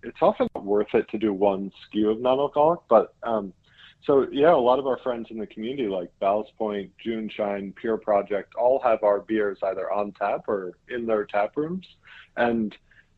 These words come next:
you know, especially if, if you can keep the drivers or people who aren't drinking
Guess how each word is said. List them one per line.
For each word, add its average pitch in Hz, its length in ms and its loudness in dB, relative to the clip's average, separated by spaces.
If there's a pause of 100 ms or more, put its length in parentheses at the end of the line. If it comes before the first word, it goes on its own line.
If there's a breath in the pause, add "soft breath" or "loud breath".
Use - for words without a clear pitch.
(140)
you 135 100 4
know, 120 260 4
especially 143 600 0
if, 110 100 0 (160)
if 120 200 -8
you 170 100 0
can 147 220 -6
keep - 320 -6
the 117 80 0
drivers 113 840 2 (160)
or 101 320 2
people 127 320 -2
who 110 100 0
aren't 104 220 -2
drinking 117 480 -4